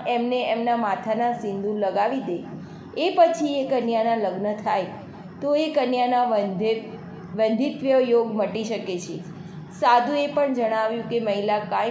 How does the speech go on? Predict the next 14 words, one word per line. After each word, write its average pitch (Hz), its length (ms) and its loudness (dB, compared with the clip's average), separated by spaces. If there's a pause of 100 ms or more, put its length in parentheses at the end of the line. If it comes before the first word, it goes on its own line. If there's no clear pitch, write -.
પણ 247 180 -2
આવતી 202 600 -2
જતી 196 360 -4
નથી. 208 420 -4 (640)
આ 262 160 4
વાત 302 220 6 (100)
સાંભળી 254 340 2
બ્રાહ્મણે 220 580 0 (100)
એમની 233 220 0
દીકરીથી 208 560 -4
ધોબણની 202 560 0
સેવા 196 320 0
કરવાની 190 500 -2
વાત 190 220 0